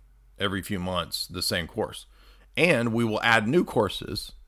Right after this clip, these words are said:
I'm pondering what course I want to teach next over there at Autonomy University. If you go to the, uh, marketplace there, the Autonomy University Marketplace, Autonomy Agora right here, uh,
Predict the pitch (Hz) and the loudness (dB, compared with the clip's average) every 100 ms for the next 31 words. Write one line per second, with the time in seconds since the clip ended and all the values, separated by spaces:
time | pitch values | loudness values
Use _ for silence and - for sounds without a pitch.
0 | - - - - - - - - - - | -20 -20 -20 -20 -20 -20 -20 -20 -20 -20
1 | - - - 95 95 - 147 151 143 135 | -18 -18 -12 -6 -6 4 8 8 8 4
2 | 120 110 117 - - 127 113 120 110 104 | 2 2 4 2 2 2 4 2 0 -2
3 | 92 113 92 107 101 87 - 92 82 82 | -4 -6 -6 -6 -6 -6 -8 -8 -6 -4
4 | 82 - - - - - - 104 95 98 | -4 -6 -16 -20 -20 -8 6 6 6 2
5 | - 107 101 98 92 90 110 - 104 95 | 2 2 2 0 0 2 2 2 -2 -2
6 | 95 98 104 101 - 98 98 78 95 92 | -2 0 2 2 0 -2 -2 0 0 0
7 | 85 - - - - 113 120 156 - 135 | -2 -6 -20 -18 2 6 8 6 -4 -4
8 | 143 147 - - - 107 123 135 107 92 | -4 -4 -8 -12 -8 0 2 4 0 0
9 | 95 - 123 117 110 107 104 107 - 104 | -2 0 0 2 2 0 2 0 0 -4
10 | 101 107 117 101 110 107 101 92 110 101 | 0 0 -2 -2 0 0 -2 -4 -2 -2
11 | 90 85 87 104 117 120 110 104 98 - | -6 -6 -6 -2 0 -2 -4 -10 -12 -8
12 | - 143 139 135 - - - - - - | -2 0 0 -2 -8 -20 -20 -20 -20 -20
13 | - - - 95 92 90 | -20 -16 -6 -2 -2 -2